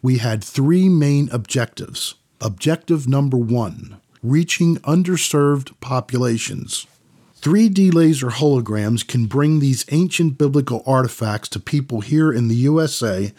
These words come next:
and throughout the world that would never have the opportunity to experience them otherwise.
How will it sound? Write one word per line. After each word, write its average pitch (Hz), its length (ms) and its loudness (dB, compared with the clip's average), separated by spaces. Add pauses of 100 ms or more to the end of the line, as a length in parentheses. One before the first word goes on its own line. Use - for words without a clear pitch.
(240)
and 127 240 0
throughout 139 440 0
the 135 60 0
world 107 520 -2 (360)
that 123 180 -2
would 123 200 0
never 180 280 0
have 156 240 0
the 123 160 0
opportunity 120 800 -2
to 113 220 -4
experience 135 720 -2
them 107 240 -4
otherwise. 123 840 -4